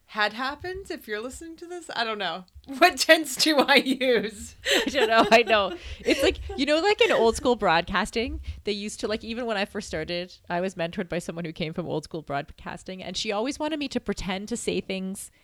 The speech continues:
Speaker 2: in the past
Speaker 1: Mm.
Speaker 2: tense, like, as if I was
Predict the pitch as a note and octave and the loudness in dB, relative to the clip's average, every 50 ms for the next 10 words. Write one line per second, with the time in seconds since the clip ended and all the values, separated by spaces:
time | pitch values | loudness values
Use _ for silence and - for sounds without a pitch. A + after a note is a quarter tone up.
0 | _ _ _ - F#3 F#3 F3 E3+ F3 E3 D#3+ - D#4+ F#4+ - - - - - _ | _ _ _ -2 -2 0 0 0 -2 -2 0 0 -2 -4 -8 -12 -18 -20 -20 _
1 | _ _ _ - G#3+ G#3 G3+ G3+ G3 F#3+ F#3 F3 D#3+ D3 C#3+ C#3+ C#4+ C#4 C#4 D4+ | _ _ _ -12 -8 -6 -6 -4 -4 -4 -4 -6 -6 -8 -4 0 2 2 2 2
2 | - - - G#3+ G#3 - - - G3+ G3+ F#3+ G3+ G3 - G#3 G3 G3 G3 F#3+ F#3+ | -2 0 2 2 2 4 4 4 4 4 4 2 2 4 4 6 6 6 6 4
3 | F#3 - - | 2 0 -6